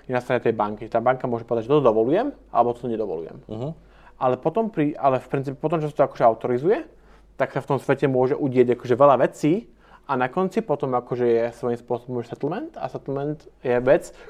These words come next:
Speaker 1: ktorá je zase pod kontrolou toho Mastercardu. To znamená, že ten Mastercard tej banke povie, že hej, tak tu môžete tieto veci, akože, že tieto veci tu sa udiali takto.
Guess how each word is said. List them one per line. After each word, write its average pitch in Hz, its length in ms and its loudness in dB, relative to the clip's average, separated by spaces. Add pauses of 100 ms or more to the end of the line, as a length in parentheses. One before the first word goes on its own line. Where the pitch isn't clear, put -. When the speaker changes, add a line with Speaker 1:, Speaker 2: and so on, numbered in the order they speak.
Speaker 1:
ktorá 131 240 2
je 127 80 4
zase 127 160 -6
pod 127 160 -2
kontrolou 127 320 2
toho 120 160 -2
Mastercardu. 117 720 -4
To 123 80 -6
znamená, 117 240 -4
že - 80 -16
ten 123 80 0
Mastercard 131 320 -4
tej 120 160 -6
banke 113 240 -10
povie, 117 240 -2
že 117 160 -4 (400)
hej, 160 240 2
tak - 240 -10
tu 202 240 6 (240)
môžete 120 320 -4
tieto 123 240 -2
veci, 123 240 -6
akože, 123 200 -2 (280)
že 123 60 2 (340)
tieto 135 240 0
veci 127 400 0 (480)
tu 135 80 4
sa 143 160 2
udiali 131 560 4
takto. - 560 0